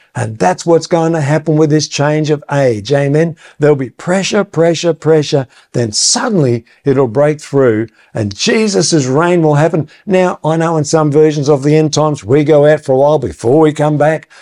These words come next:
Other versions of the end time, we stay here and fight it through. I don't know which one it is to be sure, to be sure.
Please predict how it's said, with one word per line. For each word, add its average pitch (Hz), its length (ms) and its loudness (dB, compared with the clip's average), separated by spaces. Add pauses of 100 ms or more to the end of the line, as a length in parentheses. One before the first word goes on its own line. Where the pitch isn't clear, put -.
(120)
Other 160 220 2
versions 156 400 2
of 160 140 2
the 143 100 0
end 160 240 0
time, 156 260 0
we 147 100 0
stay 151 380 0
here 165 200 2
and 151 120 -2
fight 156 300 0
it 156 80 -4
through. 170 320 2 (560)
I 185 160 2
don't 202 180 0
know 185 220 2
which 180 200 2
one 175 200 0
it 165 160 4
is 170 300 2
to 151 100 0
be 131 160 -2
sure, 196 400 2
to 139 80 2
be 117 160 -4
sure. 196 560 2